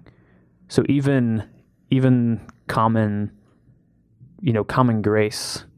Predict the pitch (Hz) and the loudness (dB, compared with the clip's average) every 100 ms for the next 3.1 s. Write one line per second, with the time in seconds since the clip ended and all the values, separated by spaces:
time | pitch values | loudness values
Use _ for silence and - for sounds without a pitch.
0 | _ - - 101 104 98 - - - _ | _ -6 -2 0 0 -2 -4 -14 -20 _
1 | - 110 120 117 110 - 117 107 104 101 | -2 0 2 2 0 0 0 0 -2 -2
2 | 101 - 117 107 110 107 110 - - 117 | -2 -2 0 0 0 -2 -6 -6 -4 -2
3 | 95 | -4